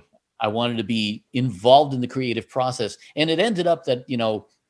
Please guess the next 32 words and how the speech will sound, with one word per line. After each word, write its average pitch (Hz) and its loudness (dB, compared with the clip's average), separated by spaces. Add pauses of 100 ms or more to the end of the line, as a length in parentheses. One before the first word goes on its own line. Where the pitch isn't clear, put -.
(500)
a 110 -4
lot 127 6
of 131 0
times 127 -2
I 120 -2
found 117 -2
that 113 -6
it 110 -10
was 104 -10
easier 131 -6
to 101 -8
be 107 -6
an 101 -6
engineer 107 -6
and 120 -2
a 120 -4
producer 113 -8
at 104 -10
the 101 -14
same 92 -8
time. 131 -6 (800)
But 110 -6
sometimes 151 -6 (340)
you 110 -10
really 180 -6
kind 160 -10
of 135 -4
want 113 -6
to 151 -10
be 120 -6
able 107 -10
to 104 -6